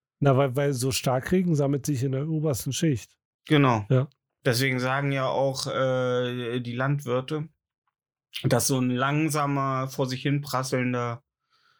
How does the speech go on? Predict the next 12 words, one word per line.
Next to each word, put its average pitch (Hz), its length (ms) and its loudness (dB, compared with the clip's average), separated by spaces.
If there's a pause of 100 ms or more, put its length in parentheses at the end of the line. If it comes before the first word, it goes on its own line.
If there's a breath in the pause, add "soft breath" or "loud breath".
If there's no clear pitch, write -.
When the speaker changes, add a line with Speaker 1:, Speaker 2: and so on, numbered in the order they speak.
(160)
Speaker 2:
Sommerregen 131 720 2
ist - 440 -4
wesentlich 131 960 0
besser, 135 600 0
sowohl 123 320 -2
für 131 160 -4
die 117 680 -2
Felder 135 440 2
als 127 240 -4
auch 123 320 -4
fürs 120 640 0
Grundwasser, 127 840 -2